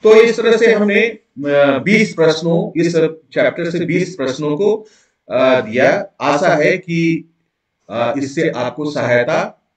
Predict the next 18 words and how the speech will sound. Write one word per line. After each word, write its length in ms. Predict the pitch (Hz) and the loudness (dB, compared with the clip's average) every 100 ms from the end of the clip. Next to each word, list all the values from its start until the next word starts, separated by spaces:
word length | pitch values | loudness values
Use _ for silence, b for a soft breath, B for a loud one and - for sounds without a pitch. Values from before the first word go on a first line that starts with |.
| _ | _
मिलेगी। 500 | 165 170 139 92 - - _ _ _ _ _ _ _ _ _ _ _ _ _ _ _ _ _ - | -2 2 2 0 -8 -18 _ _ _ _ _ _ _ _ _ _ _ _ _ _ _ _ _ -2
इस 220 | 220 214 | 0 2
तरह 220 | 208 214 | 4 4
के, 340 | 214 226 233 | 4 4 4
अ, 340 | 170 147 147 143 | 2 2 4 4
विज्ञान 560 | 143 139 151 156 208 | 2 2 4 4 2
के 640 | 202 _ - 147 147 170 - _ _ _ _ | -6 _ -4 0 2 0 -8 _ _ _ _
सारे 520 | - - 170 190 247 233 | -20 -6 -2 2 2 2
चैप्टर 460 | 156 143 147 147 | 0 0 0 -2
से 380 | - 131 127 135 _ _ _ _ _ _ - | -2 -4 -4 -6 _ _ _ _ _ _ -2
एमसीक्यू 760 | 147 147 180 170 160 135 - - _ _ _ | 0 0 -2 -2 0 0 -4 -14 _ _ _
प्रश्न 600 | - 151 151 170 165 165 - _ - | 0 2 2 -2 -4 -6 -12 _ -6
की 160 | 143 | -4
श्रृंखला 560 | 135 135 131 135 143 143 | -2 -2 -2 0 0 0
मैं 160 | 127 | -2
बना 180 | 113 113 | -2 0
रहा 200 | 117 135 | 0 0
हूं। 240 | 143 190 | -2 -6